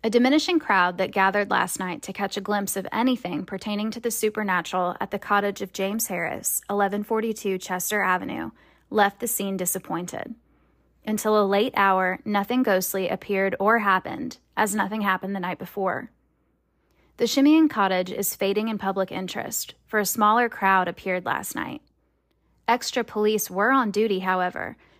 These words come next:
due to the request of Mister Harris, after several persons in the crowd gave vent to their disappointment by hurling stones toward the residents.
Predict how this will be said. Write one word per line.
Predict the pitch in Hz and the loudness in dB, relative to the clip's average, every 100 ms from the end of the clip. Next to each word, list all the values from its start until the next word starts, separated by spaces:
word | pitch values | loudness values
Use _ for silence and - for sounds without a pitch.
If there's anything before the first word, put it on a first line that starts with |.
| _ | _
due | - 220 | -2 2
to | 240 | 4
the | 247 | 4
request | 247 - 185 175 - | 0 2 2 2 -4
of | - | -4
Mister | 185 175 185 | -4 -4 -6
Harris, | 180 208 - - - - - _ _ | -2 -2 -2 -6 -12 -12 -18 _ _
after | 202 202 | -2 -2
several | 190 - 233 247 285 | -4 2 2 4 0
persons | - 226 220 196 185 | 2 0 0 -4 -4
in | 202 | -4
the | 190 | -6
crowd | - 208 190 180 180 _ | -2 2 2 2 -4 _
gave | - 196 196 | -2 0 2
vent | 208 254 - | 0 0 -4
to | 226 | -4
their | 208 | -2
disappointment | 196 202 190 - 226 233 185 185 - - _ _ | -2 -8 -8 -6 -6 -4 -8 -10 -16 -20 _ _
by | 202 | 0
hurling | 208 240 302 311 | 2 2 4 4
stones | 262 - - 233 220 175 185 - | 2 -2 0 0 0 -4 -6 -8
toward | - 196 | -2 -2
the | 196 | 0
residents. | 202 208 180 - - - - | -2 -2 -4 -10 -10 -12 -12